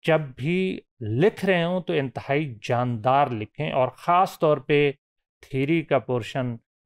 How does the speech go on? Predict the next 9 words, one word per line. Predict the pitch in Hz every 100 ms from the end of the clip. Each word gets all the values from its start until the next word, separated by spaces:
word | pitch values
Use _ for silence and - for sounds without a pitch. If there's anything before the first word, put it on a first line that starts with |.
| _
अ, | 120 117 110
जो | 117
थ्योरेटिकल | - - 175 185 160
फ्रेमवर्क | 120 135 117 120 104
का | 110
पोर्शन | 117 107 - 113
है, | 110
या | 110
थ्योरेटिकल, | - 156 156 170 170